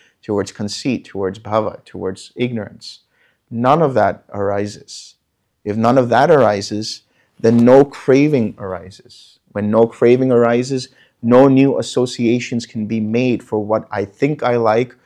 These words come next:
or what I think I don't like. No new opinions, no new judgments, no new concepts, no new ideas will be made from the sense of self. When that's the case, then there is a destruction of all kinds of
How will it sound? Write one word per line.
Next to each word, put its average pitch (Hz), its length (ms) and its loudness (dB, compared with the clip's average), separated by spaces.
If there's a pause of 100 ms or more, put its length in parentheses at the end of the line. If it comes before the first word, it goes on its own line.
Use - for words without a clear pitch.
(240)
or 107 120 -4
what 110 140 2
I 110 120 2
think 123 300 -6
I 113 140 -2
don't 117 360 -4
like. - 520 -18 (960)
No 127 220 4
new 131 200 6
opinions, 143 640 -4
no 113 140 -4
new 120 180 -2
judgments, 117 600 -6
no 113 160 -8
new 113 180 -6
concepts, 120 540 -12
no 113 120 -10
new 113 200 -8
ideas 113 600 -2
will 104 120 -10
be 104 280 -12 (280)
made 113 600 0
from 107 220 -8
the 107 80 -8
sense 98 340 -14
of - 80 -16
self. - 500 -12 (640)
When 104 160 -6
that's 117 240 2
the 120 100 -4
case, 139 640 -2 (520)
then 117 180 -2
there 113 200 4
is 113 160 -2
a 110 40 -6
destruction 113 880 -4
of 104 200 -10
all 120 440 0
kinds 104 500 -12
of 101 460 -10